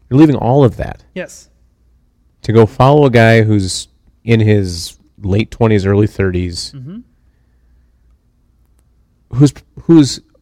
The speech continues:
Speaker 1: preaching or sharing a message that's completely contrary.
Speaker 2: Yes. To everything they would have learned in Hebrew school as little
Speaker 1: Right.
Speaker 2: boys. Yes.
Speaker 1: Like, that's insane.
Speaker 2: Mm-hmm.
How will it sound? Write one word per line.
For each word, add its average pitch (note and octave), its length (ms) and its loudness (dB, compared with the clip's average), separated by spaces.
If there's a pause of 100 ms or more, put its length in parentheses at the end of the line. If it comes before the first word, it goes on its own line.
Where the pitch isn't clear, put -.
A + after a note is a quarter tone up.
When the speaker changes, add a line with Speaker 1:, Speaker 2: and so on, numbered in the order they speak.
(480)
Speaker 1:
preaching C#3 800 -4
or A#2 320 4
sharing C3+ 480 -2
a G#2+ 40 2
message A#2 420 -2
that's G#2+ 200 0
completely D3+ 640 -2
contrary. G2 680 -2 (420)
Speaker 2:
Yes. - 380 -18 (1120)
To F#3 140 -8
everything G#3 340 -6
they G3 80 -10
would F3 140 -6
have D#3+ 100 -8
learned E3+ 260 -8
in D#3 80 -10
Hebrew D#3+ 400 -10
school C#3 300 -14
as C3+ 80 -16
little C#3 160 -10
Speaker 1:
Right. G#3 180 -4
Speaker 2:
boys. - 240 -20 (160)
Yes. - 440 -20 (1500)
Speaker 1:
Like, D#3+ 160 0
that's F#3+ 220 0
insane. F3+ 540 -4 (240)
Speaker 2:
Mm-hmm. E3+ 180 -14